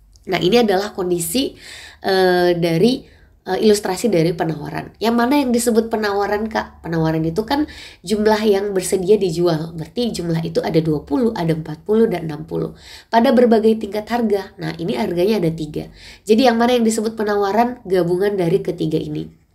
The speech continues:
Harus tiga-tiganya ya, Kak. Minimal dua, eh, kondisi, ya. Lebih dari tiga boleh, yang penting nggak boleh satu. Ini yang disebut penawaran. Memang kalau satu apa, Kak? Jumlah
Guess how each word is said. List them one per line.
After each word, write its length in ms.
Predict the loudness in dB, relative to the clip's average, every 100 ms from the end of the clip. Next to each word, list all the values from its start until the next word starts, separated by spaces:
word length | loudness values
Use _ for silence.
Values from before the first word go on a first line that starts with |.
| _ -6
Harus 280 | -2 -2 0
tiga-tiganya 600 | 4 4 2 -2 0 0
ya, 120 | -2 -6
Kak. 160 | -12 -14 -20 -20 _
Minimal 640 | -2 0 2 2 4 4 4
dua, 560 | 0 0 0 -2 -8
eh, 200 | -8 -6 -4
kondisi, 560 | -4 -4 -4 -6 -8 -14 _
ya. 240 | -12 -12 -6
Lebih 240 | -2 2 4
dari 220 | 4 2
tiga 320 | -2 -2 -2 -4 -16 _
boleh, 400 | -2 0 -2 -10
yang 160 | -8 -4
penting 260 | -2 0 0
nggak 140 | 0
boleh 200 | 0 0
satu. 400 | 0 -6 -10 -14 -16 -20 -20 _ -20 _ _ -6
Ini 240 | 0 2
yang 80 | 2
disebut 480 | -2 -2 0 -2 -2
penawaran. 720 | -2 0 0 -2 -4 -6 -12 -4
Memang 240 | 0 0 2
kalau 240 | 2 2
satu 240 | 0 -4 -2
apa, 320 | -4 -4 -10
Kak? 120 | -12 -14 _ -6
Jumlah 400 | -2 2 2